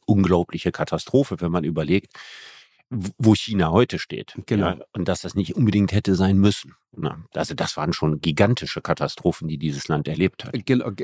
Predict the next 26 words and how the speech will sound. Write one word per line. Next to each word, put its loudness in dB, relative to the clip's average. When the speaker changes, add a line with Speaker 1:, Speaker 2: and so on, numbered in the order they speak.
Speaker 2:
ganz 2
schlimme 4
Verirrungen, 2
Kulturrevolution 0
das 0
Gleiche, 0
da 0
hast -4
du -8
dann, -2
ne, 2
zwischen -2
sechsundsechzig -2
und 2
sechsundsiebzig -2
ungefähr -2
bis -4
zum -4
Tod -4
von -2
Mao, 0
äh, 2
wo -2
auch, 0
die, 0
da 0